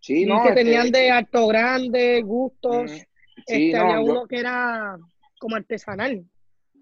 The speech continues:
Speaker 1: No, yo vi, ya yo vi paquetes de Don Pello, pues, el an-, el an-, el an-, el Angel, saluda al Angel,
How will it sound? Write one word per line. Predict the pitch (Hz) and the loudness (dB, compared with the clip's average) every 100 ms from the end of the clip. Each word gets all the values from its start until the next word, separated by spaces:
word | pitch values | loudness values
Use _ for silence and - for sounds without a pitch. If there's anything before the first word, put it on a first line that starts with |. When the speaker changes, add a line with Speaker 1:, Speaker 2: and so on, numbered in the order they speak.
| _ | _
Speaker 1:
No, | 131 147 | -10 -4
yo | 147 151 | 0 0
vi, | 185 | 0
ya | 208 160 151 | -2 -4 -4
yo | 170 | -2
vi | 185 | -4
paquetes | 180 185 180 190 | -6 -8 -8 -8
de | |
Don | 196 180 147 | -8 -10 -8
Pello, | 165 196 180 151 | -6 -4 -4 -4
pues, | 135 135 131 | -6 -8 -8
el | 131 | -12
an-, | 131 143 | -12 -14
el | 131 | -12
an-, | 127 131 | -12 -12
el | 123 123 | -10 -8
an-, | 127 | -8
el | 131 | -6
Angel, | 131 143 170 185 156 120 104 _ _ _ _ - | -4 -2 0 0 0 -4 -10 _ _ _ _ -8
saluda | 123 135 165 | -2 0 2
al | 156 | 0
Angel, | 175 175 | -2 -6